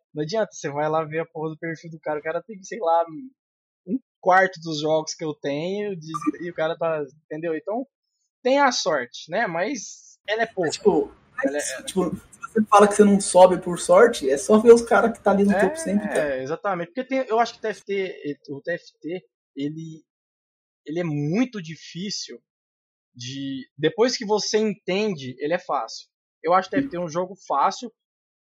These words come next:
Speaker 1: ele é difícil por causa da competitividade, porque todo mundo é bom, geralmente igual eu que tô sempre no mestre, grão-mestre, então a galera é muito boa.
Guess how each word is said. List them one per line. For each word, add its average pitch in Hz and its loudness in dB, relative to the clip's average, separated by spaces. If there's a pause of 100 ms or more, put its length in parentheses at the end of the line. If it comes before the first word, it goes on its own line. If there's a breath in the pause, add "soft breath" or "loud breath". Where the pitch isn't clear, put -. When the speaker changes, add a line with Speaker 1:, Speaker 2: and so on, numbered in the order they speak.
(200)
Speaker 1:
ele 131 -8
é - -4
difícil 147 -12
por 165 -10
causa 151 -4
da 156 -8
competitividade, 165 -4
porque 139 -12
todo 151 -10
mundo 151 -8
é 143 -4
bom, 139 -4 (280)
geralmente 135 -4
igual 135 -4 (300)
eu 139 -2
que - -12
tô 147 -8
sempre 147 -10
no 147 -6
mestre, 143 -4
grão-mestre, 135 -4
então 175 -8
a - -14
galera 165 -2
é 175 2
muito 175 -8
boa. 180 0